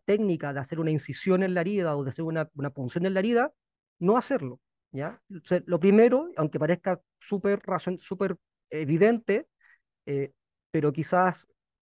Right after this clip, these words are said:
uno se lleva sorpresa cuando lo evalúa, es, si no lo requiero, no lo uso.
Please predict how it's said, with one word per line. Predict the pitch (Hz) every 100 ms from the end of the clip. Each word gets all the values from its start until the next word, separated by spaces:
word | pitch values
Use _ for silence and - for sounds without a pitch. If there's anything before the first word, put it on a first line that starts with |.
| _
uno | 170 165
se | 165
lleva | 165 156
sorpresa | 156 - - -
cuando | 180 165 156
lo | 147
evalúa, | 151 202 196 220
es, | 180 175 - _ _ _ _
si | -
no | 175 226
lo |
requiero, | 233 220 254 294 254
no | 180
lo | 165
uso. | 131 135 -